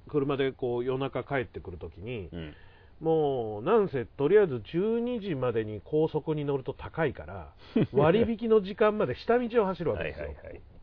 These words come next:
Speaker 1: で、ずっと関門海峡のあたり
Speaker 2: うんうん。
Speaker 1: で、上高速なんだけど、普通の道もあるんだよね。
Speaker 2: 一般道もあるんや。
Speaker 1: で、その辺をこう走るために乗ろうと思って、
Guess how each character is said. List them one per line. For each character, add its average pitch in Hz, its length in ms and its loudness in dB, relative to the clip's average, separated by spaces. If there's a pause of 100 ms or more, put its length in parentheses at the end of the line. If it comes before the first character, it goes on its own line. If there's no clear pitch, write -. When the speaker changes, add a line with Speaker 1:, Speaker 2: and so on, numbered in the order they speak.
(540)
Speaker 1:
で、 127 120 -6
ず 139 80 -2 (140)
っ - 100 -8
と 165 240 2 (480)
関 180 180 6
門 202 180 4
海 190 280 8
峡 101 300 -2
の 90 140 -8
あ 92 60 -6
た 92 140 -6
り 80 180 -10
Speaker 2:
う 139 40 -6
ん 135 40 -4
う - 20 -2
ん。 82 360 -6 (240)
Speaker 1:
で、 233 340 2 (340)
上 254 360 2
高 269 260 4
速 262 240 0
な 254 100 4
ん 240 100 0
だ 208 100 2
け 190 80 2
ど、 190 180 2
普 233 160 -6
通 - 220 -6 (400)
の 349 400 6 (120)
道 247 200 0 (200)
も 269 260 6
あ 247 60 8
る 175 140 8
ん - 20 2
だ 196 80 4
よ 151 60 4
ね。 - 0 -
Speaker 2:
一 - 0 -
般 - 0 -
道 92 100 2
も 85 120 6
あ 92 40 6
る 82 60 -2
ん 73 100 -4
や。 71 120 -14 (420)
Speaker 1:
で、 277 460 2
そ 262 140 0
の 269 140 -2
辺 277 200 -2
を 269 160 -2
こ 247 560 4
う 208 80 -8
走 226 280 -2
る 233 120 -2
た 185 100 2
め 160 120 -2
に 143 140 -4
乗 185 180 6
ろ 302 240 6
う 190 40 4
と 123 160 0
思 123 200 -2
っ - 20 -2
て、 139 440 0